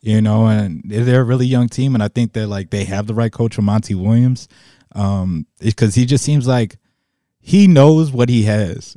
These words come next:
you know, right? He ha-, he's not going in there expecting wins. He w-, obviously wants his win, and he, but he knows that it's, like, a process. After every game, he talks about, like,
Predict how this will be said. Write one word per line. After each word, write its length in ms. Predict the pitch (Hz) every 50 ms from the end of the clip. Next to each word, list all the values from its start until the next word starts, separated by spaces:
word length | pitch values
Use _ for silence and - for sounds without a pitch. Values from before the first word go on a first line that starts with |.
| _ _ -
you 120 | 107 107
know, 140 | 110 113 107
right? 180 | 107 110 110 110
He 240 | 101 110 135 139 135
ha-, 200 | 135 139 127 123
he's 160 | 127 147 135
not 200 | 160 156 151 131
going 240 | 113 113 120 123 120
in 60 | 120
there 140 | 117 117 113
expecting 460 | 107 - - - 113 110 - 110 107
wins. 180 | 107 110 101 92
He 80 | 120
w-, 160 | 139 113 113 -
obviously 400 | - 127 147 147 135 - 139 131
wants 260 | 113 110 120 117 -
his 100 | 135 127
win, 220 | 127 147 151 151 147
and 140 | 123 110 107
he, 200 | 110 113 85 110
but 180 | 110 117 110
he 160 | 101 123 135
knows 240 | 135 131 127 131 117
that 140 | 110 117 110
it's, 180 | 110 113 - -
like, 220 | 104 110 92 82
a 40 | 90
process. 600 | - - 107 104 101 - - 95 85 - - - _ _ _ _ _ _ _ _
After 240 | - 120 - - 123
every 160 | 131 127 123
game, 240 | 120 120 120 123 113
he 80 | 113 110
talks 280 | - 113 113 - -
about, 260 | 110 107 110 110 110
like, 320 | 107 107 101 98 87 _